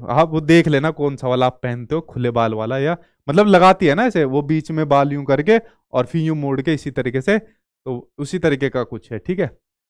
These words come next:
मतलब यूज़ में ले आते हैं ना पेन को कई सारे में, वही कहने का मतलब था, ठीक है। लड़कियां इसको अन्यथा में मत लेना कभी टूटे कमेंट बॉक्स के अंदर कि लड़कियों के ऊपर कमेंट मार देते हो सर,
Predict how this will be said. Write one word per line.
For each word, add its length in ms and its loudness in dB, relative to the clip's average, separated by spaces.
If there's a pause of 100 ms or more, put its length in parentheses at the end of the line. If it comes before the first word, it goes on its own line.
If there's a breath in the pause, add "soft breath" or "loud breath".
(200)
मतलब 360 2
यूज़ 300 0
में 100 2
ले 140 6
आते 220 6
हैं 60 4
ना 80 0
पेन 240 2
को 140 -2
कई 140 0
सारे 260 -2
में, 100 -10
वही 420 -4
कहने 340 -2
का 100 -4
मतलब 400 -14
था, 60 -8
ठीक 220 -6
है। 100 -4 (340 soft breath)
लड़कियां 420 4
इसको 180 0
अन्यथा 360 0
में 80 0
मत 220 -4
लेना 260 0
कभी 280 -2
टूटे 560 -4
कमेंट 320 -4
बॉक्स 300 -6
के 80 -10
अंदर 220 -4
कि 680 -14
लड़कियों 340 -2
के 80 -4
ऊपर 280 -2 (180)
कमेंट 240 -6
मार 260 -6
देते 240 -8
हो 60 -8
सर, 160 -6